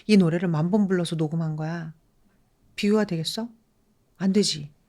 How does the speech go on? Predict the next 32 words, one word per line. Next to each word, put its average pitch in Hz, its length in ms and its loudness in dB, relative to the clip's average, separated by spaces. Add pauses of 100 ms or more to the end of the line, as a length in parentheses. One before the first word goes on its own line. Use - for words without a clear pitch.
(100)
그럼 196 180 -2
너는 180 200 0
만 185 300 6
번 208 180 4
불러야 175 220 2
되겠어?" 160 360 -4
그랬더니, 156 320 -16 (1080)
"어, 143 200 -20
만, 165 640 -4 (680)
최소한 254 340 2
너는 165 220 0
만 156 180 -2
한 247 200 0
번 220 200 0
불러야 156 240 -6
되겠지?" 147 560 -12 (600)
사실 226 240 0
그 220 120 6
얘기는 202 200 10
저한테도 170 440 2
하는 208 240 0
얘기이기도 165 580 -10
해요. 180 160 -10 (880)
창피한 320 380 8
얘기인데요. 185 440 4
저 175 120 -6
동네 175 320 2
노래방 175 360 2
사장님이 202 500 0
저를 156 260 0
잘 151 180 2
알아요. 139 300 0